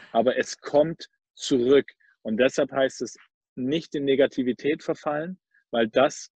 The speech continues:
kann dazu führen, dass wir diese Chancen, die uns das Universum zurückgibt,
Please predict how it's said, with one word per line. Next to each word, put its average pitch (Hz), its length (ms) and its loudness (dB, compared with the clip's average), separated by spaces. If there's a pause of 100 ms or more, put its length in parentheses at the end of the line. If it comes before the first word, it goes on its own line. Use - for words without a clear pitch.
kann 127 200 -6
dazu 123 300 -2
führen, 127 360 0
dass 113 200 -4
wir 113 80 -2
diese 104 280 -4 (260)
Chancen, 147 760 -4
die 139 160 2
uns 135 120 -6
das 123 140 -6
Universum 143 680 2 (460)
zurückgibt, 127 680 2